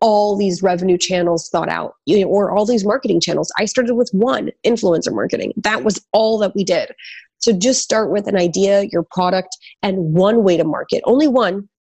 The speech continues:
and you can get your product off the ground. I promise you that you can, but it gets harder as you grow.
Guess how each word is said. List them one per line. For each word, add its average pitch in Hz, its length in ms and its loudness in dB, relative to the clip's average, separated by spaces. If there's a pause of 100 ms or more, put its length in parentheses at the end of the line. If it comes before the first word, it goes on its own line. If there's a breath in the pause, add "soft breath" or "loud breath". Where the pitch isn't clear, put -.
(340)
and 233 160 2
you 233 80 -4
can 226 220 0
get 208 240 -2
your 202 240 -2
product 170 260 -2
off 185 160 -4
the 175 80 -8
ground. 185 300 0
I 175 100 -2 (160)
promise 196 400 0
you 185 100 0
that 180 120 -4
you 175 100 0
can, - 500 -4 (600 loud breath)
but 247 480 0 (400)
it 196 160 0
gets 254 240 0
harder 208 540 2
as 190 240 -4
you 175 160 0
grow. 160 420 -2